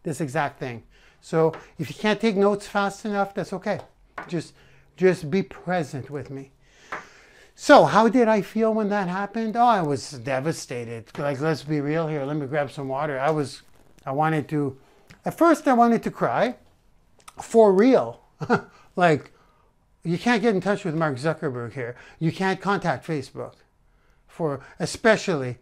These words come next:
if you don't have a Facebook account to contact from. So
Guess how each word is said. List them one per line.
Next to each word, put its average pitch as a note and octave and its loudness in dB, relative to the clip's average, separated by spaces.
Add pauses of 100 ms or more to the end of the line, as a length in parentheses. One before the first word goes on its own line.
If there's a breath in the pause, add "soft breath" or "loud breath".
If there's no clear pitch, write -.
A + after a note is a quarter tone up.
(100)
if E3 -8
you E3+ 2
don't E3 2
have D#3+ 0
a C#3 -6
Facebook D3+ -4
account D#3 -6 (240 soft breath)
to - -10
contact C#3+ -6
from. C#3+ -10 (580 soft breath)
So G3 6